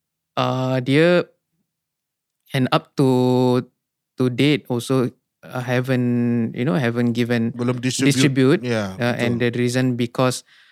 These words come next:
Speaker 1: uh, he himself also have a chronic disease
Speaker 2: Mhm.
Speaker 1: and he, he use that money to, to finance dia punya diri dia.
Speaker 2: Mhm.
Speaker 1: At the same time, look after,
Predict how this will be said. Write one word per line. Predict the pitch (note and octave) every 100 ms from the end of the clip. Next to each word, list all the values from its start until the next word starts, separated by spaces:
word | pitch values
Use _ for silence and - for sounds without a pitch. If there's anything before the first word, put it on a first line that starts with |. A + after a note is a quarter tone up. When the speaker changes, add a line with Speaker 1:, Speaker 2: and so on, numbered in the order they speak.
| _ _ _
Speaker 1:
uh, | B2 A2+ A2+
he | - C#3+
himself | B2 A#2 C3 A#2+
also | A2+ A2+ A#2+
have | A#2+ A2
a | A2+ A2
chronic | A#2+ A#2+ A#2 A2+
disease | A#2 A#2+ A#2+ A#2+ A#2+
Speaker 2:
Mhm. | A#2+
Speaker 1:
and | A#2 A2+ A2 A2 A2 G#2
he, | C3 - A#2 A2+
he | - - A#2 A2+ A2+ A2+ - _ _
use | - A#2 C#3+ B2
that | A#2
money | A#2 A#2 C3+ C#3 A2+ -
to, | A2 G#2+ A2 A2 G#2+ A2
to | - G#2+ G#2+
finance | C3 - A#2 A#2+ B2 A#2+ A2+
dia | A2
punya | A2+ A2+
diri | A2+ A2+
dia. | B2+ E3 B3 _
Speaker 2:
Mhm. | A2 F2 F#2+ F#2
Speaker 1:
At | - C3+
the | C#3
same | G3+
time, | G#3+ A#3 D#3
look | F3 -
after, | C#3 C3+ - - C#3+ C#3